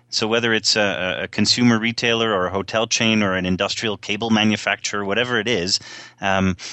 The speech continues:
we all typically face challenges. How can I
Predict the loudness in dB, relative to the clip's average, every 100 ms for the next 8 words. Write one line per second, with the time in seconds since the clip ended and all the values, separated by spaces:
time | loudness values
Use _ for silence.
0 | -14 -4 0 2 2 2 -2 -4 -4 -4
1 | -6 -4 -2 -2 -2 0 2 2 0 -2
2 | -4 -2 0 2 0